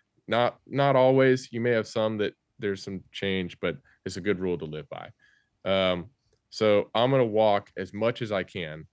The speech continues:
with emphasis on key points within that property. So once I've, once I've covered that ground, I'll identify on day one of my hunt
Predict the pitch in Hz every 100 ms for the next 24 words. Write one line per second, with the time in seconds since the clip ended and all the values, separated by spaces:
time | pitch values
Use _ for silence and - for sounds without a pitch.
0 | _ 98 95 - 131 139 123 113 104 -
1 | 101 98 95 92 - - 120 110 - 101
2 | 90 - - - 95 92 92 87 82 -
3 | 78 76 - - - _ _ _ - -
4 | 101 95 - _ _ _ - 131 139 151
5 | 123 110 _ _ _ - 120 143 151 117
6 | - 127 120 110 107 82 98 98 90 87
7 | 87 - 98 101 101 85 101 110 110 95
8 | 87 87 85 - _ _ _ - 101 104
9 | 101 98 107 107 101 104 95 90 - 90
10 | 90 87 82 87 85